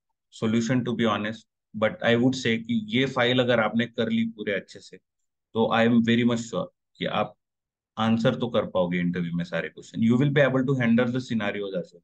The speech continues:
क्योंकि सिनेरियोज में भी काफी सारे पॉइंट्स आपको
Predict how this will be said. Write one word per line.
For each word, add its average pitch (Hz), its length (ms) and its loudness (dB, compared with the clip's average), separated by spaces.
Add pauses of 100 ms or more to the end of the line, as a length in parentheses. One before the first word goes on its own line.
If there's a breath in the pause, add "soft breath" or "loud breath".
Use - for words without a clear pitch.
क्योंकि 117 360 -2 (300 loud breath)
सिनेरियोज 131 680 2
में 139 180 2
भी 143 160 -2
काफी 120 300 0
सारे 123 440 -2 (500)
पॉइंट्स 120 380 0
आपको 127 480 -6